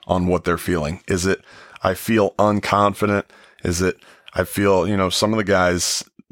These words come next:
they make a mistake and they go straight to anger. You know, what is that emotion that you're feeling? And, and again, with this, I will give them the examples ahead of time, and I will say, you know, "My wife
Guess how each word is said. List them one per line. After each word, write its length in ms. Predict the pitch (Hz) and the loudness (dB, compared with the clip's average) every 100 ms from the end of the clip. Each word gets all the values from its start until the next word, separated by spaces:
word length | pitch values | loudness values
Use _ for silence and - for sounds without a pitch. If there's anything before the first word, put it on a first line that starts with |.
| _ - | _ -14
they 280 | 90 101 104 | -2 2 2
make 240 | 101 - | 0 0
a 40 | |
mistake 600 | 87 85 - 104 98 - - | -4 -4 0 0 0 -4 -2
and 160 | 98 | 0
they 100 | 98 | 0
go 180 | 95 90 | 0 -2
straight 440 | - - 95 92 | -2 -2 -2 -2
to 140 | 98 - - | -4 -8 -4
anger. 480 | 95 98 87 82 - - | -2 -2 -2 -6 -8 -10
You 80 | 101 | -4
know, 120 | 101 | -2
what 320 | 92 101 127 120 | -2 2 2 4
is 400 | 117 110 95 - | 2 2 0 0
that 240 | 101 95 | 0 0
emotion 720 | 90 95 101 104 - 104 90 - - - | 0 0 0 0 -2 -2 -6 -10 -20 -8
that 160 | 104 82 | -4 -2
you're 140 | 87 | -4
feeling? 640 | - - 107 104 95 92 98 | -6 -4 0 0 0 -2 -2
And, 280 | 104 104 104 | 0 0 0
and 140 | 104 | -2
again, 400 | 98 110 110 104 | 0 2 2 2
with 160 | 98 98 | 0 0
this, 320 | 117 110 - - - | 0 0 -2 -8 -4
I 120 | - 107 | -2 0
will 320 | 98 117 117 | 2 2 4
give 260 | 110 98 | 2 2
them 180 | 104 101 | 2 2
the 140 | 98 98 | 2 0
examples 540 | 90 101 98 104 90 | 0 0 0 -2 -4
ahead 240 | 85 101 | -2 0
of 80 | 98 | -2
time, 300 | - 95 98 | 0 0 0
and 80 | 92 | 0
I 100 | 90 | -2
will 280 | 92 101 104 | 0 0 0
say, 260 | - 95 | 0 0
you 140 | 92 95 | 0 0
know, 140 | 101 | 0
"My 160 | 98 92 | 0 -2
wife 500 | 92 101 110 98 | -2 0 0 -2